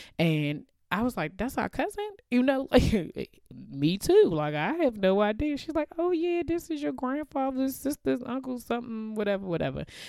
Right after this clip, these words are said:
And so I was just like, "Oh, wow." Like, who knew? I probably knew when I was a kid, but we moved from there and, you know, the rest is history, right? But it was just, um,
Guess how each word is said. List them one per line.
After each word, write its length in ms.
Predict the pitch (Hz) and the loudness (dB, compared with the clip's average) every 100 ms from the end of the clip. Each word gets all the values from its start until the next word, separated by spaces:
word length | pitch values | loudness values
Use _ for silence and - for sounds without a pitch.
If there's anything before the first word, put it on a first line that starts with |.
| - | -10
And 100 | 175 | -8
so 100 | - | -2
I 40 | 196 | -2
was 100 | 196 | -2
just 80 | 180 | -6
like, 140 | 139 - | -8 -8
"Oh, 300 | 214 226 220 | -6 -2 -2
wow." 360 | 208 214 226 | -2 -4 -4
Like, 300 | 196 160 151 - - - - | -4 -6 -8 -12 -20 -18 -4
who 400 | 143 127 131 156 | -2 0 0 0
knew? 300 | 247 370 208 | 2 2 2
I 100 | 190 | -2
probably 340 | 214 254 233 180 | -4 -2 0 0
knew 180 | 160 160 | 0 2
when 140 | 147 | 0
I 80 | 135 | -2
was 140 | 139 | -4
a 60 | 135 | -6
kid, 420 | - 151 147 - | -2 0 0 0
but 240 | 131 123 | 0 0
we 160 | 165 190 | -2 0
moved 320 | 160 143 143 | 2 2 2
from 200 | 147 135 | -4 -6
there 300 | 135 131 131 | -4 -4 -4
and, 320 | 127 123 123 | -4 -6 -6
you 100 | 160 | -6
know, 260 | 139 104 117 - | -6 -6 -10 -6
the 100 | 143 | -4
rest 200 | 123 - | -4 -6
is 120 | 101 | -8
history, 320 | - 101 - 123 | -6 -8 -10 -10
right? 260 | 131 139 - - - | -8 -8 -10 -18 -2
But 200 | 180 185 | 4 6
it 120 | 175 160 | 4 2
was 180 | 156 | 0
just, 400 | 151 156 147 - | 0 -4 -4 -6
um, 600 | - 139 139 131 131 135 | -10 -6 -6 -6 -6 -8